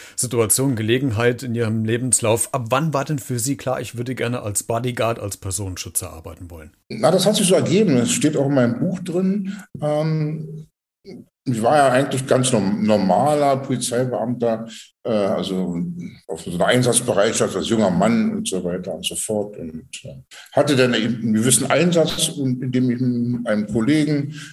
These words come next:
Speaker 2: äh, im Einsatz unterstützen konnte. Und dort habe ich anscheinend so gut gemacht,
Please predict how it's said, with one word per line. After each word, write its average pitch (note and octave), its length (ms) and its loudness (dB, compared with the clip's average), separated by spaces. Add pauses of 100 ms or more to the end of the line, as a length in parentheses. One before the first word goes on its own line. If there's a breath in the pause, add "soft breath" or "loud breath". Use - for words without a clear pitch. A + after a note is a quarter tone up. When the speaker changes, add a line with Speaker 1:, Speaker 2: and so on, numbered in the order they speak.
(140 loud breath)
Speaker 2:
äh, B2 80 0
im A#2+ 260 0
Einsatz B2 440 0
unterstützen A#2+ 680 -2
konnte. B2 480 0 (600 loud breath)
Und G#2 540 -2 (140)
dort G2 220 -4
habe A2 140 2
ich G#2 40 -2
anscheinend G#2+ 380 0
so B2+ 160 2
gut G#2+ 220 -2
gemacht, A#2+ 380 0